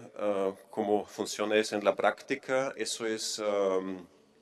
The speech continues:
del, son datos del, am, operador de sistema en, en Chile, en el, el norte, en el s-, sistema sing,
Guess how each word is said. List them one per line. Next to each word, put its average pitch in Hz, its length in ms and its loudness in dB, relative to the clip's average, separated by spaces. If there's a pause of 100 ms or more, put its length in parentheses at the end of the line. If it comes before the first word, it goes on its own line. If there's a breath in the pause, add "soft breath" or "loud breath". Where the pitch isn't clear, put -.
(320)
del, 95 560 0
son 107 160 0
datos 92 460 4
del, 104 340 2
am, 92 640 4
operador 98 480 4
de 104 100 -2
sistema 101 560 -2
en, 95 220 -4
en 85 220 -12
Chile, 131 560 0
en 95 120 -4
el, 90 280 -2
el 87 120 -8
norte, 101 500 2
en 110 140 -2
el 92 180 -4
s-, - 200 -8
sistema 90 460 -4
sing, 135 480 0